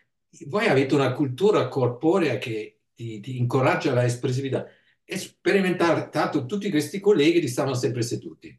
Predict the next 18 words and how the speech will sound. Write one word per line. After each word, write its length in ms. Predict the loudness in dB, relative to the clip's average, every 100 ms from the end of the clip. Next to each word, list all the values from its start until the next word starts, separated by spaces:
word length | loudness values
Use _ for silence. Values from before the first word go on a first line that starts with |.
| _
e 140 | -12 -6
parlavano, 560 | -4 -4 -6 -14 -20 _
e 140 | -10
parlavano. 400 | -4 -4 -4 -6 _ _ _ -16 -16 _ _ -6
Ma 100 | 0
non 120 | 2
solo 220 | 4 4
i 100 | 2
colleghi, 720 | 0 0 0 -2 -6 -10 -14 _ _ _ _ -20 _ _
<laughs> 420 | -14 -14 -16 -18
tante 320 | -6 -6 -4 -4
persone 380 | -4 -4 -4
del 160 | -2 -2
nord, 380 | 0 0 -2 -8
no? 180 | -10 -10 -16 _
Piace 300 | -2 0 0
molto 300 | 0 0 0
parlare, 760 | 0 0 0 -2 -2 -4 -6